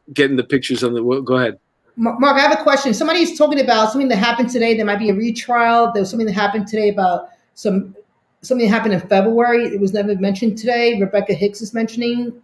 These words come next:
Speaker 2: it. If you look at the pictures of Floyd from the incident, the pictures they showed during the trial, there's two different people.
Speaker 1: What?
Speaker 2: It's, yeah, something. Look at Rebecca Hicks' comments.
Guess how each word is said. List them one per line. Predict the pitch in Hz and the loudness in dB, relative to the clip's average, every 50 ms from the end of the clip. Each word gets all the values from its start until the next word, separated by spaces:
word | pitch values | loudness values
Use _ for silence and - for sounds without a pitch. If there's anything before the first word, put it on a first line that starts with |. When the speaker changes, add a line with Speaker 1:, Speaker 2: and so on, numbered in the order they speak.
| _ _ _ | _ _ _
Speaker 2:
it. | 214 247 254 247 247 - | 2 2 4 2 2 -4
If | 196 170 - | -8 -6 -2
you | 214 208 208 208 208 - - | -2 -2 -2 -2 -4 -8 -6
look | 226 202 | -2 -2
at | 165 147 | 0 0
the | 196 | 0
pictures | - - 220 220 - - 226 196 - 202 | -2 -2 -4 -6 -4 -6 -10 -4 -4 -4
of | - - | -4 -4
Floyd | _ - 208 202 214 214 214 214 | _ -2 0 2 2 2 0 0
from | 208 196 | 0 0
the | 190 180 170 156 - - - _ _ _ _ | 2 2 2 0 -2 -8 -18 _ _ _ _
incident, | 220 208 196 - 240 226 208 | 0 0 2 4 2 4 4
the | 190 170 | 2 2
pictures | - 196 208 - 208 196 | 2 0 -4 -4 -4 -4
they | 202 185 | -4 -4
showed | 170 - - 220 202 202 196 | -4 -4 -2 0 0 0 2
during | 196 190 180 | 0 0 -2
the | 170 | -4
trial, | 165 - - 196 190 190 196 202 202 214 208 214 - - _ _ | -8 -4 0 2 4 4 4 4 4 2 0 -2 -8 -16 _ _
there's | - 185 - | -8 -8 -6
two | - - 240 | -4 -4 -2
different | 196 - - 208 185 190 | -2 0 0 0 -4 -2
people. | - 233 233 226 - 170 156 147 143 - _ _ _ _ _ _ _ _ _ _ _ _ _ _ _ _ _ _ _ _ _ _ - _ _ _ _ _ _ _ _ | -4 -6 -6 -4 -4 -4 -4 -4 -6 -10 _ _ _ _ _ _ _ _ _ _ _ _ _ _ _ _ _ _ _ _ _ _ -20 _ _ _ _ _ _ _ _
Speaker 1:
What? | 120 127 180 233 294 285 - - _ _ _ - | -2 0 0 2 0 0 -2 -8 _ _ _ -10
Speaker 2:
It's, | 190 - | -10 -10
yeah, | - - 233 262 240 208 175 | -6 -2 2 2 4 4 2
something. | - - 254 254 233 - 233 | 2 2 0 0 0 0 0
Look | 262 302 - | 0 0 0
at | 330 285 | 0 0
Rebecca | 302 240 196 254 240 240 254 | 0 2 4 2 4 4 2
Hicks' | 196 190 220 208 214 220 - - - - - _ | 2 2 2 0 0 -2 -8 -16 -18 -20 -20 _
comments. | - - 208 202 202 185 156 143 - - - - - _ | -8 -6 -4 -2 -2 -2 -4 -6 -10 -14 -20 -20 -20 _